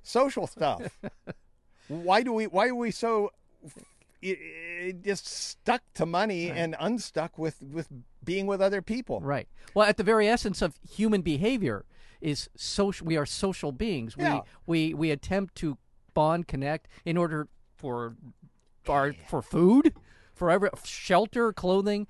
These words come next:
Speaker 2: in order to make a, a s-, a better way of life. Yeah.
Speaker 1: <laughs> Yeah, that Mahler.
Speaker 2: Mahler. And Mahler is,
Speaker 1: Right.
Speaker 2: and
Speaker 1: Yeah.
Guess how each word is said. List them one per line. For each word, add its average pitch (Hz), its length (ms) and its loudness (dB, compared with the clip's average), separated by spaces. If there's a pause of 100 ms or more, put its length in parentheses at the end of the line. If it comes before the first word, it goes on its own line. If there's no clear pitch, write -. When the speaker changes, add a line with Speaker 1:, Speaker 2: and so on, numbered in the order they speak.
Speaker 2:
in 170 140 0
order 143 260 -2
to - 160 -8
make 110 280 -6
a, 127 80 -10 (160)
a 139 60 -8
s-, 123 240 -10
a 120 100 -8
better 110 360 -8 (180)
way 107 120 -12
of - 140 -4
life. 180 180 -4 (600)
Yeah. 339 320 2
Speaker 1:
<laughs> - 40 -16
Yeah, 226 340 6
that 190 320 0
Mahler. 262 280 0
Speaker 2:
Mahler. 180 280 2
And 196 200 0
Mahler 196 380 4
is, 208 60 -2
Speaker 1:
Right. 214 160 -6 (300)
Speaker 2:
and 147 260 -6
Speaker 1:
Yeah. 160 260 2